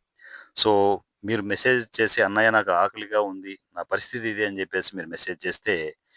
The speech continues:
మీకు వంద రూపాయలు అందుతుంది. ఆ వంద రూపాయలతో, అంటే వంద రూపాయలు పెద్ద విషయమా అంటే ఆకలితో ఉన్న, అలాంటి పరిస్థితుల్లో ఉన్న వ్యక్తులకి అది చాలా అవసరం. ఆ వంద రూపాయలు అనేది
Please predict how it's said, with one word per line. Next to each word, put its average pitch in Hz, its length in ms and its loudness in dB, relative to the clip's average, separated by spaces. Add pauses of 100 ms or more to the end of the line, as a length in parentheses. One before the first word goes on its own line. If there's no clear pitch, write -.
(280)
మీకు 110 540 -8
వంద 90 260 -6
రూపాయలు 90 340 -2
అందుతుంది. 69 420 -18 (420)
ఆ 85 60 -8
వంద 92 200 2
రూపాయలతో, 113 800 4
అంటే 95 140 -6
వంద 95 200 -8
రూపాయలు 135 360 4
పెద్ద 110 220 -10
విషయమా 117 380 -4
అంటే 104 440 -2 (1400)
ఆకలితో 135 640 8
ఉన్న, 120 180 2 (520)
అలాంటి 107 320 4
పరిస్థితుల్లో 120 460 2
ఉన్న 107 220 0 (220)
వ్యక్తులకి 104 540 -8
అది 92 100 -6 (280)
చాలా 113 300 4
అవసరం. 92 320 -2 (760)
ఆ 85 60 -10
వంద 90 180 -2
రూపాయలు 113 340 6
అనేది 104 360 2